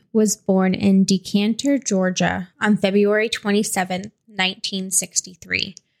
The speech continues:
Ruth Ann Constant was born September eleventh, nineteen seventy, in Lincoln to Dean Edward and Frances Everhart Constant. This family would become a large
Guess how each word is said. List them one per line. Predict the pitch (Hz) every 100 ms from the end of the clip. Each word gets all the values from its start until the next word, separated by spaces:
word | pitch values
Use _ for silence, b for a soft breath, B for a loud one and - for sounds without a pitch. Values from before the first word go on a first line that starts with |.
| _ _ _ -
Ruth | 220 254 247 -
Ann | 220 208 214
Constant | 214 226 233 254 - - 196 208 _
was | 220 220
born | - 202 202 202
September | - - 214 202 202
eleventh, | 196 220 233 226 196 - _ _ _ _ -
nineteen | 220 214 240 - 214 214
seventy, | 202 - 196 190 185 190 190 214
in | 220 214 202
Lincoln | 190 180 190 196 190
to | - 202
Dean | 185 220 233 240 254 262
Edward | 208 202 208 208
and | 208 208 202
Frances | 202 190 196 208 208
Everhart | - 202 196 180 196 -
Constant. | - 196 185 180 - 190 202 _ _ _ _ _ _ _ b b _
This | - 285 -
family | 285 269 285
would | 262 208
become | 202 196 208 196 202 -
a | 208
large | 196 196 208 220 226